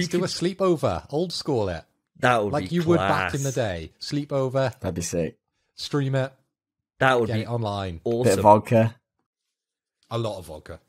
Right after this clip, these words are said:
Speaker 2: All right. There you go. We got a date set up. Let's do it. Let's do it. But I think that would be class. I think it would just be something really cool. We can just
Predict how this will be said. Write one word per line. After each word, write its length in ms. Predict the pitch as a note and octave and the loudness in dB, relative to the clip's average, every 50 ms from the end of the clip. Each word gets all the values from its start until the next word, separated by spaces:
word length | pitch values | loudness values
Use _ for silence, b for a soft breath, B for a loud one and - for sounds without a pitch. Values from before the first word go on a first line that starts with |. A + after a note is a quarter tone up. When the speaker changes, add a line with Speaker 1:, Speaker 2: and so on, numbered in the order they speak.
| _ _ _ _ _ _ _ _ _ _ _ _ - | _ _ _ _ _ _ _ _ _ _ _ _ -4
Speaker 2:
All 120 | - A#2+ G#2 | -2 0 2
right. 240 | G#2+ C#3 D#3+ - _ _ _ _ _ _ _ _ - | 2 2 0 -2 _ _ _ _ _ _ _ _ -10
There 200 | B2 B2+ C3 C3 | -2 4 6 6
you 80 | C3 B2+ | 6 8
go. 160 | D#3+ F#3+ F3+ | 6 6 4
We 160 | A#2 - B2 | 4 2 0
got 220 | A#2+ C#3+ D3 C#3 B2+ | 2 4 4 4 6
a 20 | |
date 220 | - C3+ C3+ B2 - | 4 4 4 2 0
set 200 | - C3+ A#2 A2+ | 0 2 2 2
up. 140 | G#2+ - | 2 0
Let's 140 | - A#2 - | -2 -4 -4
do 180 | - - C3 A#2+ | 2 4 4 4
it. 180 | G#2+ - - _ _ - | 4 2 -2 _ _ -4
Let's 180 | A2+ A2+ - | -2 -2 -2
do 180 | - - A#2+ G#2+ | 0 0 2 2
it. 160 | F#2+ - - _ _ _ - | 2 0 -2 _ _ _ 0
But 320 | - B2 A#2+ - - - C3 | 2 2 2 2 -2 -6 -2
I 120 | A#2 C#3 C3 | 0 0 0
think 240 | - - D3 C#3 C3+ | 0 0 -4 0 2
that 100 | C3+ C3 | 2 2
would 100 | A#2 G2+ | 2 0
be 140 | A2 A2+ G#2 | -2 -6 -6
class. 480 | - - - A#2+ A2 G2+ F#2 F2+ - | -6 -4 -2 0 0 0 -2 -4 -6
I 160 | - G#2 A2+ G#2+ | -4 -2 -2 -2
think 280 | - - B2+ A#2+ A2+ A#2 | -2 -6 -8 -6 -6 -8
it 20 | |
would 100 | A2 G#2+ | -8 -8
just 140 | G#2+ G#2 - | -10 -10 -8
be 140 | - A#2+ G#2+ | -6 -6 -6
something 340 | - - A#2+ A2 G#2+ A2+ A2 | -2 -2 -2 -2 -2 -4 -4
really 180 | B2+ C#3 C3 | -4 -4 -4
cool. 500 | B2+ - - A#2+ A#2 A2+ A2+ A2+ A2 - | -4 -2 0 0 0 0 0 -2 -6 -8
We 160 | - B2 A2+ G2+ | -6 -8 -8 -6
can 240 | - - A2 G#2 | -4 -6 -6 -4
just 180 | - G2+ F#2 | -6 -8 -10